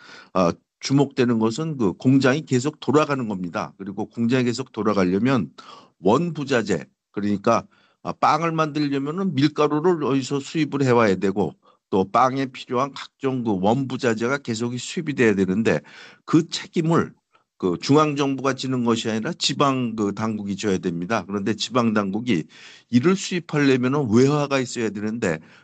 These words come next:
지방 당국은 외화가 거의 없거나 상당히 부족한 그런 현상입니다. 그래서, 아, 이것이 하나 문제이고 또 다른 것은 그 전력 문제입니다.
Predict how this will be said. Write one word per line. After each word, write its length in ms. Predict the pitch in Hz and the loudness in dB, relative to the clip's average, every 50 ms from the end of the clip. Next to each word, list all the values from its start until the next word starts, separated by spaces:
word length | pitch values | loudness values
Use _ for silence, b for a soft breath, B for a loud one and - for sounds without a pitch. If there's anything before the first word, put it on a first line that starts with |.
| B B | B B
지방 400 | - - 127 139 135 135 131 120 | -2 0 2 2 2 2 2 -2
당국은 480 | 131 127 123 120 127 123 160 170 165 135 | -2 -2 -2 -4 -4 -4 -4 -4 0 2
외화가 360 | 120 123 123 117 117 120 156 - _ | 4 4 4 4 2 -2 -6 -6 _
거의 260 | - - 110 123 139 | -4 -2 0 2 2
없거나 580 | 131 113 107 - _ 113 117 135 156 170 160 165 - _ _ _ - _ _ | 2 0 0 -4 _ -6 -4 -2 -4 -4 -6 -10 -14 _ _ _ -20 _ _
상당히 360 | - - - 131 131 139 151 156 - | -18 -12 -8 -6 -4 -4 -4 -4 -4
부족한 460 | - 151 170 165 170 - 156 143 127 | 0 2 2 2 0 -4 -8 -8 -6
그런 240 | 127 123 120 107 104 | -4 -4 -4 -4 -4
현상입니다. 760 | 107 110 101 95 101 92 90 82 78 76 82 82 113 98 78 | -4 -4 -4 -4 -4 -4 -4 -4 -6 -8 -4 -4 -4 -4 -4
그래서, 420 | 87 92 95 80 - 110 90 80 B B B B B B B B | -4 -6 -6 -2 0 -2 -2 -2 B B B B B B B B
아, 140 | - 85 90 | -4 0 0
이것이 360 | 101 104 107 117 117 113 135 | 0 2 4 2 2 2 0
하나 280 | 117 117 120 120 113 | -2 0 2 0 0
문제이고 680 | 101 101 101 98 95 95 95 92 101 - 80 69 - B B B B B B B _ | 0 0 -2 -2 -2 -2 -2 -2 -2 -4 -6 -8 -8 B B B B B B B _
또 120 | - 151 | -6 0
다른 280 | 147 160 147 143 143 139 | 0 0 0 0 -2 -4
것은 320 | 131 131 127 180 180 160 | -4 -4 -4 -6 -10 -6
그 160 | 139 110 98 98 | -4 -4 -4 -4
전력 400 | - - 139 165 196 202 202 190 | -2 0 2 2 4 2 2 0
문제입니다. 680 | 185 175 170 147 139 131 120 113 107 104 120 95 69 | 0 -4 -6 -6 -4 -2 -2 -2 -2 -2 -2 -4 -4